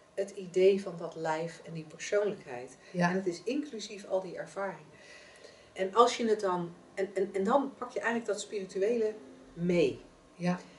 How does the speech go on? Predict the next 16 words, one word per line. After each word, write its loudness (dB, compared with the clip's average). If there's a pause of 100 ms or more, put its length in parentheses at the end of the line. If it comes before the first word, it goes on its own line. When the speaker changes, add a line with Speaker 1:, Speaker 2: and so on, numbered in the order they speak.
(140)
Speaker 1:
En 4
wat 10
we -2
vaak 4
doen, 4
en 2
daar 8
kunnen 4
die 0
drie -4
principes -8
ook -8
heel 2
behulpzaam 0
bij -4
zijn, -6